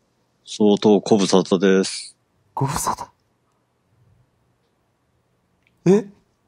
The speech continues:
Speaker 2: わかんない。
Speaker 1: ヒントを出します。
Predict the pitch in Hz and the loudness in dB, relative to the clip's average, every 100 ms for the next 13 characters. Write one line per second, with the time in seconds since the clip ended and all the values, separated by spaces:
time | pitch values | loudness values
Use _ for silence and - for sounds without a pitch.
0 | _ _ _ _ - - 175 160 120 95 | _ _ _ _ -18 -8 -4 -4 -6 -10
1 | _ _ _ _ _ _ _ _ _ _ | _ _ _ _ _ _ _ _ _ _
2 | _ _ _ _ _ _ _ _ _ _ | _ _ _ _ _ _ _ _ _ _
3 | _ 120 110 113 95 95 - 101 101 - | _ 0 0 0 0 0 0 0 0 -4
4 | - | -16